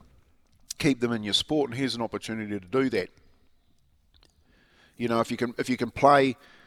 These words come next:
six games of really good Super Rugby, and we've seen the girls in Canterbury, the final, take that last year in a fantastic game, you know, and then you go, and you, you're not all gonna get picked up for N R L W,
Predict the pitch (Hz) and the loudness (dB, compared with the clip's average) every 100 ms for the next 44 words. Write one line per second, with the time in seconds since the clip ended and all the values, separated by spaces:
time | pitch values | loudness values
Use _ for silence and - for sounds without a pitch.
0 | - - - - 151 - - 131 123 110 | -20 -20 -4 0 2 2 4 4 4 -2
1 | 101 120 127 117 127 - 123 120 117 120 | -4 0 2 2 -2 -2 -2 -2 2 2
2 | 131 139 123 110 - 123 113 101 117 113 | 2 -2 -4 -2 0 -2 -4 -4 -2 -2
3 | 104 - - - 123 107 - 127 127 113 | -2 -4 -6 -12 -10 -8 -2 -2 0 -2
4 | 110 98 - 117 117 113 101 - - 131 | -2 -6 -4 -2 -2 -4 -12 -20 0 0
5 | 131 120 110 117 113 - 123 110 113 110 | 2 0 0 0 0 -4 -6 -4 -6 -6
6 | 123 110 117 113 117 123 120 117 113 110 | -4 -4 -6 -4 -2 -2 -4 -6 -4 -6
7 | - - 117 123 127 117 120 117 113 - | -10 -6 -4 -2 -4 -2 2 2 0 -8
8 | - _ _ _ _ - 120 127 143 175 | -20 _ _ _ _ -4 -4 0 0 4
9 | 165 185 208 127 147 151 143 113 - 110 | 4 4 0 4 4 4 0 -2 -4 -6
10 | 98 - - 110 107 101 98 92 - 135 | -4 -6 -4 -6 -4 -2 0 -2 -2 -2
11 | 123 90 | -2 -6